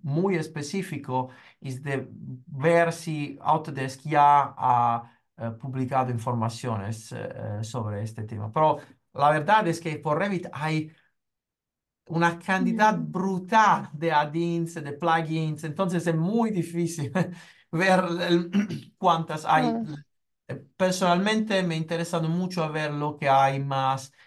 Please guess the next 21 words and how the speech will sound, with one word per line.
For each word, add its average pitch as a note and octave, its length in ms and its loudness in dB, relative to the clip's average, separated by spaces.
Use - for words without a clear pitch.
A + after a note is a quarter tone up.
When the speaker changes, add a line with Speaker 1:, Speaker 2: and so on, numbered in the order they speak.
Speaker 1:
en B2+ 180 -2
el C3+ 100 -2
mundo, C#3 840 0
eh, A2+ 500 -4
de C3+ 100 -2
la C#3 60 2
evacuación, B2+ 500 -2
porque C#3 220 -6
lo, A#2+ 240 -2
lo A#2+ 380 -6
de B2+ 140 -8
que B2 120 -6
me A#2+ 140 -2
ocupo, C3 480 -8
ocupo, A#2 420 -4
pero E3+ 200 4
me E3 120 2
extrañaría D#3+ 600 -2
mucho E3+ 420 -2
es C#3+ 120 -10
que C3+ 320 -6